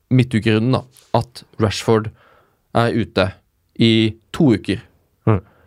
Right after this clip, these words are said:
Speaker 1: og si da han går glipp av tre kamper, så er det jo veldig god timing, egentlig, denne lille skadekrisen.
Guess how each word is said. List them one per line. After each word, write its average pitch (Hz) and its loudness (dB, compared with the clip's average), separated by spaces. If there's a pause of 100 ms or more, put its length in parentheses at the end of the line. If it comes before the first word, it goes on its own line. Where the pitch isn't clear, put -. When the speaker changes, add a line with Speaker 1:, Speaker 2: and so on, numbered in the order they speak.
(380)
Speaker 1:
og 127 0
si 127 0
da 117 2
han 123 0
går 123 -2
glipp 104 0
av 113 0
tre 123 0
kamper, 85 -4 (1600)
så - -2
er 110 0
det 117 0
jo 147 0 (260)
veldig 131 0 (280)
god 117 0
timing, 104 -2
egentlig, 156 -2 (120)
denne 123 0
lille 113 2 (200)
skadekrisen. 120 0